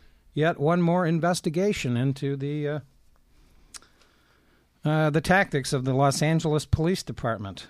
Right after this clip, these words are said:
Um, it's just shocking how, uh, incompetent this <laughs> organization is, and, uh, they never seem to learn.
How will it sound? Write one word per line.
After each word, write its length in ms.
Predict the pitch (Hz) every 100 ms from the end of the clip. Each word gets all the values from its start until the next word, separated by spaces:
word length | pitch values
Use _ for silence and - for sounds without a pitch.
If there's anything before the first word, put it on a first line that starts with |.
| - 156
Um, 380 | 123 117 117
it's 320 | 120 117 - -
just 460 | - 139 147 -
shocking 640 | - - 139 147 - 117 113
how, 400 | 127 117 117 117
uh, 100 | 117
incompetent 720 | 135 127 131 120 110 113 123
this 160 | 120
<laughs> 0 |
organization 840 | 120 127 127 123 123 127 123 127
is, 420 | 123 120 117 - - _
and, 480 | 131 120 117 113 113
uh, 180 | 113 110 - _ - - - _ _ _ - - -
they 140 | 127
never 200 | 123 120
seem 260 | - 123 113
to 100 | 107
learn. 320 | 131 139